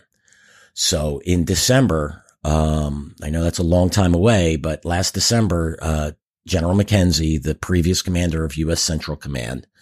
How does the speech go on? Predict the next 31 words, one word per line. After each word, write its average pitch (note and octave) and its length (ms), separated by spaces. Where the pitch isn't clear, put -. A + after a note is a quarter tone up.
he A2 420
admitted G2+ 420
that F2 160
our F#2+ 160
ability F#2+ 500
to E2+ 100
see F#2 280
in F2+ 80
Afghanistan, D#2 960
uh, D2 120
to D2 360
gather E2+ 380
intelligence D#2 840
inside D#2 340
of D2 100
Afghanistan, D2 720
to - 100
understand D#2 640
what's D2+ 200
happening D2 520
there, B1+ 380
is D#2+ 380
one E2+ 240
to E2 100
two - 180
percent D#2 460
of C#2 140
what E2 160
it D2+ 80
was D2+ 320
pre-withdrawal. C#2 920